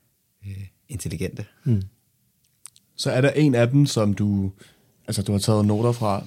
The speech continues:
Speaker 3: s-,
Speaker 1: Ja.
Speaker 3: specifikt?
Speaker 1: Jeg er nok, jeg føler mig nok nærmest, øh, Einstein i, øh, i hans, fordi Einstein havde sådan en værdi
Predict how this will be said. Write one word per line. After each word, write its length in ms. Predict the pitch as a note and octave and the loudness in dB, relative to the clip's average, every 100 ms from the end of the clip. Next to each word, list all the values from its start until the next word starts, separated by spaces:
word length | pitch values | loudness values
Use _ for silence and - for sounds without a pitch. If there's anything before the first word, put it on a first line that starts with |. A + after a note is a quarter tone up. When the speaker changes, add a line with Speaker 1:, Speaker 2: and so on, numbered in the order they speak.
| - | -10
Speaker 3:
s-, 120 | - | -6
Speaker 1:
Ja. 40 | A#2 | -4
Speaker 3:
specifikt? 720 | A2+ A2 G#2+ D#3+ D#3+ - - _ _ - _ _ | -2 -2 2 2 2 0 -6 _ _ -20 _ _
Speaker 1:
Jeg 140 | C3+ A#2+ | -4 0
er 40 | |
nok, 200 | C3 C#3 C3 | 2 2 0
jeg 120 | A#2 | -2
føler 200 | C3+ E3 | 2 2
mig 120 | D3 | 2
nok 180 | A2+ G#2 | 2 0
nærmest, 560 | G#2 G#2 G#2+ A2 - - | -2 -2 -2 -4 -8 -10
øh, 500 | G#2 F#2+ F2+ - G#2 | -6 -6 -6 -6 -4
Einstein 480 | G2+ - G#2+ G2 G2 - | -4 -2 -4 -4 -8 -10
i, 240 | G2+ G2 F#2 _ _ - | -8 -6 -8 _ _ -12
øh, 220 | G2+ F#2 F#2 | -8 -8 -10
i 80 | - | -8
hans, 300 | G2 G#2+ A#2 | -4 -2 -2
fordi 180 | - B2+ | -2 -2
Einstein 320 | A#2+ B2+ C3+ C#3 | 0 -2 -2 0
havde 140 | C3 | 0
sådan 200 | C3 B2 | 0 0
en 60 | A#2+ | 0
værdi 500 | A2+ - C3+ B2+ | -2 -6 -10 -12